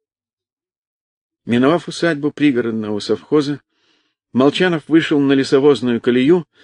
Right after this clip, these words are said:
и к полуночи оказался далеко от рощи в глухом лесу. Здесь он набрел на полянку, заваленную сушняком, развел костер и, свернувшись с наветренной стороны у огня, сразу уснул.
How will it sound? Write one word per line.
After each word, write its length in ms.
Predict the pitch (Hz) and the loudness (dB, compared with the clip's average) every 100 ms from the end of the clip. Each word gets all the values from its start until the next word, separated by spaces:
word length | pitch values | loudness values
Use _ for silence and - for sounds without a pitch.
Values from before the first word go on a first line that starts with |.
| _ _ - | _ _ -2
и 120 | 160 | -2
к 80 | - | 2
полуночи 500 | 175 175 202 196 - | 4 4 4 2 0
оказался 480 | - 165 180 175 180 | 0 2 2 2 0
далеко 440 | 160 180 180 185 | 2 2 2 4
от 120 | 160 | 4
рощи 440 | 151 190 170 - 180 | 4 2 2 -2 -2
в 100 | 135 | 0
глухом 440 | 151 156 170 156 | 2 2 2 0
лесу. 380 | 151 147 - 143 | 0 -4 -2 -2
Здесь 320 | 107 120 180 | 0 0 2
он 300 | 180 170 - | 0 -2 -6
набрел 460 | - 160 147 160 175 | -2 0 2 4 2
на 120 | 165 | 2
полянку, 520 | 160 160 170 175 156 | 0 2 2 0 -2
заваленную 600 | 151 151 151 156 151 147 | 2 4 4 4 2 2
сушняком, 600 | 139 139 - 135 - 175 | 0 -2 -4 -2 2 2
развел 400 | 165 160 139 170 | 4 4 4 4
костер 500 | 135 139 - 180 180 - _ _ _ _ _ _ _ | 4 0 0 2 2 0 _ _ _ _ _ _ _
и, 260 | - 170 170 | 2 2 2
свернувшись 840 | - 156 175 175 196 180 - 151 | -2 2 4 4 4 2 -2 -4
с 80 | - | -2
наветренной 560 | 143 147 165 139 147 139 | 2 4 2 0 -2 -2
стороны 420 | - 131 139 147 | 0 2 4 4
у 80 | 131 | 4
огня, 460 | 123 120 165 180 - _ _ _ _ _ | 2 0 0 -2 -4 _ _ _ _ _
сразу 540 | - - 117 151 135 131 | -12 -4 0 0 -2 -8
уснул. 580 | 120 - - 104 95 78 | -8 -10 -8 -8 -8 -10